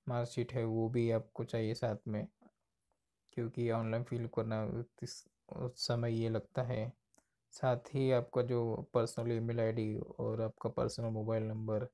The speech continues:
इसकी भी ज़रूरत है। और आपको ये फॉर्म भरने के लिए आपको ऑनलाइन जो इनकी वेबसाइट है, join indian coast guard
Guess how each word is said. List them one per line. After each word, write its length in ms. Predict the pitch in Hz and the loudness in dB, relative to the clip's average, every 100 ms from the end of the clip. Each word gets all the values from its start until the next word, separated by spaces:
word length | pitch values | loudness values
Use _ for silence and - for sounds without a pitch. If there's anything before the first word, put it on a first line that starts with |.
| _ _ _ _ _ _ - | _ _ _ _ _ _ -10
इसकी 260 | 123 - 123 | -10 -6 -2
भी 120 | 123 | 0
ज़रूरत 520 | 127 113 120 123 120 127 | 0 0 2 0 0 -2
है। 240 | 104 139 _ _ _ _ _ _ _ _ _ _ _ _ _ _ _ _ _ _ _ _ _ _ _ - | -2 -4 _ _ _ _ _ _ _ _ _ _ _ _ _ _ _ _ _ _ _ _ _ _ _ -6
और 260 | 135 127 127 | 2 4 6
आपको 280 | 127 - 131 | 4 4 2
ये 120 | 135 | 2
फॉर्म 320 | 139 135 127 | 2 2 2
भरने 280 | 131 123 120 | 2 2 0
के 100 | 120 | 0
लिए 200 | 117 117 | 0 2
आपको 320 | 117 110 - 117 113 110 110 - - - | 2 0 -4 0 0 0 -2 -6 -10 -4
ऑनलाइन 640 | 117 117 117 117 117 113 - | -2 0 0 0 -2 -2 -4
जो 120 | 123 117 | -2 -2
इनकी 240 | 117 - | -2 0
वेबसाइट 420 | 113 110 - 113 | 0 0 0 0
है, 300 | 107 113 - 107 | 0 -2 -4 -4
join 340 | 117 113 113 | 0 0 0
indian 460 | 110 110 110 113 113 | -2 -2 -2 -2 -2
coast 300 | - 110 110 | -4 -4 -2
guard 380 | 110 110 110 185 | 0 2 2 -2